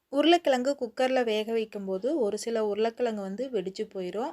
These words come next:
ஒரு சில உருளைக்கிழங்கெல்லாம் வேகாமலும் இருக்கும். அதுக்கு வந்து பாத்தீங்கன்னா, உருளைக்கிழங்கு வேக வைக்கும்போது கொஞ்சமா கல்லுப்பு போட்டு வேக வச்சீங்கன்னா,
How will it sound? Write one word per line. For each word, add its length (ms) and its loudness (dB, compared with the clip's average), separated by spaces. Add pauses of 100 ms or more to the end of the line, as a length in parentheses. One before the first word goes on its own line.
ஒரு 180 -2
சில 300 0
உருளைக்கிழங்கெல்லாம் 800 -2
வேகாமலும் 640 0
இருக்கும். 440 -4
அதுக்கு 340 -6
வந்து 220 -2
பாத்தீங்கன்னா, 480 -8 (120)
உருளைக்கிழங்கு 640 -2
வேக 300 -2
வைக்கும்போது 680 -6
கொஞ்சமா 460 -4
கல்லுப்பு 480 -4
போட்டு 380 -8
வேக 280 -2
வச்சீங்கன்னா, 520 -6